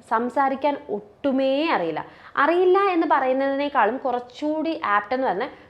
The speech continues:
പേടിയാണ് സംസാരിക്കാൻ. അപ്പോൾ ഈ ഇംഗ്ലീഷ് സംസാരിക്കാൻ പേടിയായിട്ടുള്ളവർ, ഈ പേടി പതുക്കെ പതുക്കെ, ഒറ്റയടിക്ക് മാറ്റാനല്ല, പക്ഷെ പതുക്കെ പതുക്കെ മാറ്റാനായിട്ട് എന്തൊക്കെ നമുക്ക്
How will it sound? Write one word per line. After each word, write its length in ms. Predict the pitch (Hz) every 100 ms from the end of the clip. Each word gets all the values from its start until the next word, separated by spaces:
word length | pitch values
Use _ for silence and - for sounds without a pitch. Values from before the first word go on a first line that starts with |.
| _ _ -
പേടിയാണ് 500 | 392 403 320 185 175
സംസാരിക്കാൻ. 540 | 190 175 175 156 156 - - - 359
അപ്പോൾ 120 | 392
ഈ 100 | 370 320
ഇംഗ്ലീഷ് 480 | 294 320 339 330 349 302
സംസാരിക്കാൻ 720 | 202 196 214 190 180 196 220 -
പേടിയായിട്ടുള്ളവർ, 1040 | 180 180 196 214 170 190 180 214 175 160 151 - _
ഈ 240 | - 403 -
പേടി 420 | 220 185 180 240 -
പതുക്കെ 300 | 294 330 - -
പതുക്കെ, 220 | 202 190
ഒറ്റയടിക്ക് 420 | - 262 381 330
മാറ്റാനല്ല, 400 | 285 208 208 190
പക്ഷെ 240 | 262 - 254 -
പതുക്കെ 280 | 285 302 320 294
പതുക്കെ 240 | 208 208
മാറ്റാനായിട്ട് 800 | 202 170 175 180 226 190 143 - 160 - - - 311
എന്തൊക്കെ 320 | 370 415 359 214
നമുക്ക് 200 | 185